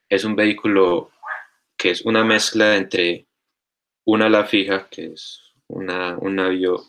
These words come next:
el, el de mejor estilo de un avión, un, una aeronave con alas, y un quadcóptero, o sea, un dron con cuatro hélices.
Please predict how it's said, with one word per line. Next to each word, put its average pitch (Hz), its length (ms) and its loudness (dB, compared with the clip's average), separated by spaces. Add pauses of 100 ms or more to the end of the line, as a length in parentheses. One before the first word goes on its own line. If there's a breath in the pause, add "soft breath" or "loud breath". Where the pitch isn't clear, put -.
(160)
el, 90 200 -4
el 92 100 0
de 95 80 0
mejor 95 220 2
estilo 104 300 0
de 104 100 4
un 104 80 0
avión, 95 420 2 (600)
un, 90 320 -8
una 92 180 -2
aeronave 87 420 0
con 87 200 -4
alas, 82 360 -6 (840 loud breath)
y 127 180 4
un 139 320 4
quadcóptero, - 720 0
o 80 40 -8
sea, 87 160 -2
un 98 160 0
dron 101 220 2
con 92 160 -8
cuatro 90 400 2
hélices. - 540 -4